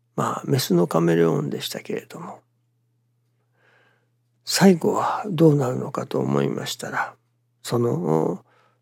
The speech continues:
卵を産みますね。卵を産んで地中に、えー、まあ、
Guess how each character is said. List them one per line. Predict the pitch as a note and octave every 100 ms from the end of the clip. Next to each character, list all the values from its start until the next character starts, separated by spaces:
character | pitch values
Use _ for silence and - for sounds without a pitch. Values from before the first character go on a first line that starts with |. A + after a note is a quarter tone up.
| _
卵 | - D#3+ A#3 F#3
を | D#3 - -
産 | C3+
み | C3
ま | B2
す | - -
ね。 | D3+ E3+ E3 _ _ _ _ _ -
卵 | C3+ C3+ B2+ B2+
を | C3+
産 | C#3 C3+
ん |
で | B2 C3+ -
地 | - -
中 | D3
に、 | C#3 C#3+ D3+ C4+ D#4+ C4
え | G3 - - - _ _ _ -
ー、 | C#4 _
ま | -
あ、 | D3